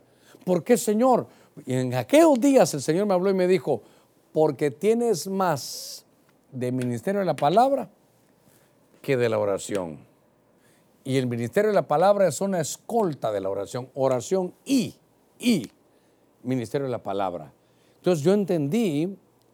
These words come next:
algo que siempre he enseñado, que el que no, hermano, se dedica, el que no siembra en el estudio de la palabra,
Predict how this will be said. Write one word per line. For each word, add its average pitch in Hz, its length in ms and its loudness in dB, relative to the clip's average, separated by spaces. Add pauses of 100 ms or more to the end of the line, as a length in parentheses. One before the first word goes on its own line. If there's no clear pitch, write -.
(160)
algo 160 340 2
que 127 120 -4
siempre 156 420 -4
he - 20 -2
enseñado, 156 640 -6 (580)
que 151 120 2
el 135 140 0
que 135 180 -4
no, 269 440 -2 (220)
hermano, 135 480 -4
se - 260 -6
dedica, 139 360 -4
el 120 80 -6
que 143 120 -4
no 190 200 -2
siembra 226 540 0
en 156 100 -2
el 135 80 -2
estudio 214 320 -4
de 196 40 0
la 165 100 -2
palabra, 226 520 -2